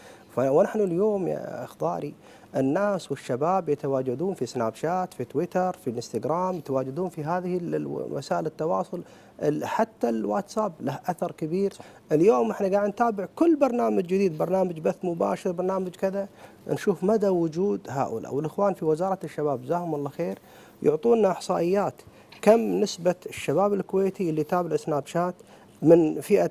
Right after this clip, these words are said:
Speaker 1: كم إلى فئة كم، كم نسبة اللي يتابعون كذا، وقاعد نستفيد الحقيقة من إحصائياتهم استفادة كبيرة. اليوم أخوي ضاري، آه، يعني أعطيك دليل على أن بعد هذا الكلام عن الواقع. اليوم الكل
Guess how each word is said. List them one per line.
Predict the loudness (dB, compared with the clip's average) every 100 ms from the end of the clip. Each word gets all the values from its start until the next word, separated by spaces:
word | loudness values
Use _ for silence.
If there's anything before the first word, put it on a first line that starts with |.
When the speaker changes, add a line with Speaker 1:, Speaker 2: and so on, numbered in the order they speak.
| 2
Speaker 1:
كم | 4 4
إلى | 2 0 0
فئة | 0 -2
كم، | 0 0 0 0
كم | 0 0
نسبة | 0 -4 -6
اللي | -4
يتابعون | -4 -4 -2 -4
كذا، | -4 -4 -4
وقاعد | -2 -2
نستفيد | -4 -8 -8 -4 -2 -4 -6
الحقيقة | -8 -8 -8 -10 -6
من | -4 -4
إحصائياتهم | -6 -6 -6 -4 -6 -6 -10 -10 -14 -20 -20 -20 -12
استفادة | -10 -8 -6 -4 -6
كبيرة. | -8 -10 -12 -14 -18 -20 -20 -12 -2
اليوم | 0 0 -2
أخوي | -4 -6
ضاري، | -4 -6 -6 -10 -12 -10
آه، | -8 -6 -8 -10 -12 -14
يعني | -8 -6 -6
أعطيك | -6 -10 -8
دليل | -4 -4 -2
على | -4 -6 -10
أن | -12 -12 0
بعد | 0 0 -6
هذا | -6 -6
الكلام | -10 -8 -8 -8 -8
عن |
الواقع. | -10 -12 -14 -18 -20 -20 -20 -20 -20 -14 -6
اليوم | -4 -2 -4 -8 -8 -8
الكل | -10 -8 -8